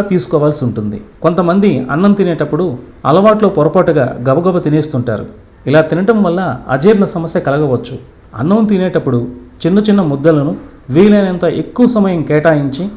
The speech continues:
బాగా నమిలి మింగాలి. అప్పుడే ఆహారం త్వరగా జీర్ణమవుతుంది, శరీరానికి కావలసిన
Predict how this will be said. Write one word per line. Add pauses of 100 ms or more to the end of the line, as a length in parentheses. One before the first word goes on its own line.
(320)
బాగా (100)
నమిలి (140)
మింగాలి. (440)
అప్పుడే (220)
ఆహారం (360)
త్వరగా (300)
జీర్ణమవుతుంది, (380)
శరీరానికి
కావలసిన